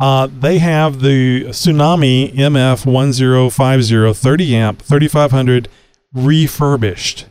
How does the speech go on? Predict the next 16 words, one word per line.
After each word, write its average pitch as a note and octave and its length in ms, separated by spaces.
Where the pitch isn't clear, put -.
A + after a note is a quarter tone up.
So C3 200
I E3 100
bet A3+ 160
you G#3 80
they G3+ 80
don't G3+ 140
make F3+ 180
these D3 220
anymore, A#2+ 340
but B2 160
you D#3+ 60
can D3+ 160
get F#3+ 100
a G#3 60
refurbished G3 640
one A#2+ 300